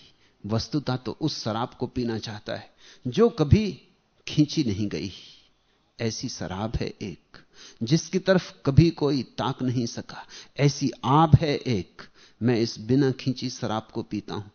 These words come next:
मैं इस बिना देखी आप को पीता हूं। वो भी वही पीना चाहता है, लेकिन वो बड़ी महंगी मालूम पड़ती।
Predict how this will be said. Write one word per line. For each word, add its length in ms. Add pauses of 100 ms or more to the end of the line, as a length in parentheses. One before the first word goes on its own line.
(280)
मैं 120
इस 200
बिना 300
देखी 440
आप 260
को 120
पीता 300
हूं। 400
वो 100
भी 160
वही 220
पीना 340
चाहता 360
है, 60
लेकिन 280
वो 120
बड़ी 300
महंगी 400
मालूम 320
पड़ती। 340